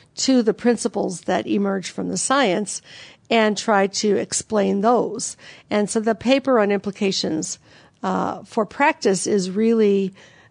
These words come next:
building on the science papers and bringing in the lens of educational research as well.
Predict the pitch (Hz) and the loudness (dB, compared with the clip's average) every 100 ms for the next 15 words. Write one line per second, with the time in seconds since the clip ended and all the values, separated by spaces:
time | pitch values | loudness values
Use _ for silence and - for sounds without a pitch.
0 | 185 180 247 247 240 196 190 185 175 - | 0 6 6 6 2 2 2 0 -4 0
1 | 190 185 180 - 240 240 240 233 202 - | 0 2 -2 -2 0 2 2 0 0 -2
2 | 208 196 190 185 208 233 226 202 202 220 | 0 0 0 -2 0 2 4 2 0 0
3 | 226 208 202 185 185 190 190 180 190 196 | 2 2 0 0 0 -2 -2 -2 -4 -4
4 | 180 - 185 - 160 151 - - - - | -4 -6 -6 -4 -6 -4 -4 -4 -6 -10
5 | - - 165 180 - - | -10 -8 -8 -8 -10 -10